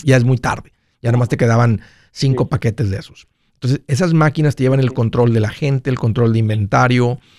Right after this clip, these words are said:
Speaker 1: te van a empezar a dar los reportes de qué es lo que se vende, qué es lo que deberías seguir vendiendo, qué es lo que deberías de dejar de, de quitar eso del anaquel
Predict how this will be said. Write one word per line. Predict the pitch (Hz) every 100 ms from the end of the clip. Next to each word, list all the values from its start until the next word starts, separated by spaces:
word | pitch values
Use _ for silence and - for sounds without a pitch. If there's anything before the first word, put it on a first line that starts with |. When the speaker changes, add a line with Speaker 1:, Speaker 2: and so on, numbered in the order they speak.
| - - -
Speaker 1:
te |
van | 123 123
a |
empezar | 120 131
a |
dar |
los | 127 117
reportes | 107 - 131 127 110
de |
qué | 127
es | 120
lo |
que | -
se | - 110
vende, | 123 127 123 127 - _ _
qué | -
es | 131
lo |
que | 127
deberías | 127 113
seguir | 110 120
vendiendo, | 107 104 131 147 131
qué | 123
es |
lo | 127
que | 120
deberías | 113 117
de | 117
dejar | 107 120
de, | 117 120
de | 117 123 -
quitar | 117 127 131
eso | 131 117 143
del | 120
anaquel | 110 101 143 156